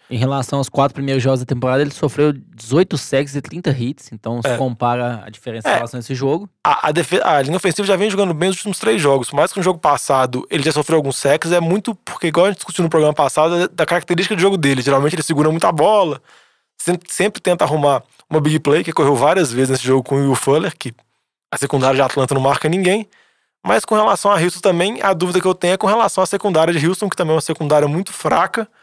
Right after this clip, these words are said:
Speaker 2: Atlanta, vamos dizer assim, conseguiu várias jardas, Calvin Ridley, Mohamed Sanu, Austin Hooper, Julio Jones nem foi um dos mais acionados no jogo. Mas pra mim fica essa dúvida ainda. Houston, por mais que tenha essa evolução na linha ofensiva, que era um,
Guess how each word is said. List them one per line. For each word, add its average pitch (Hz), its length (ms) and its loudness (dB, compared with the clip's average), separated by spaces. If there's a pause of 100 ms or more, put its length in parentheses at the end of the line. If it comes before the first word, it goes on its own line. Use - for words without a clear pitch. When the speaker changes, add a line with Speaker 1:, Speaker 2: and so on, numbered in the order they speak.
(520)
Speaker 2:
Atlanta, 139 500 -2 (840)
vamos 131 140 0
dizer 139 40 2
assim, 127 260 -4 (640)
conseguiu 135 280 0
várias 147 260 4
jardas, 127 720 0
Calvin 123 320 0
Ridley, 127 560 0
Mohamed 123 340 -2
Sanu, 135 500 2 (400)
Austin - 260 -2
Hooper, 151 280 2
Julio 147 180 2
Jones 143 220 2
nem 190 160 0
foi 170 220 0 (160)
um 139 40 -4
dos 127 120 -4
mais 131 180 2
acionados 131 480 0
no 139 80 -4
jogo. 131 340 0 (460)
Mas 190 180 2
pra 214 180 0
mim 196 160 -2
fica 214 200 -4
essa 226 140 -2
dúvida 214 280 -2
ainda. 156 400 0
Houston, 151 320 -2
por - 220 -12
mais 165 160 2
que - 100 -12
tenha 170 140 -2
essa 180 140 -2
evolução 156 340 0
na 175 100 2
linha 165 140 0
ofensiva, 143 500 -2
que 151 100 -2
era 147 80 2
um, 143 140 0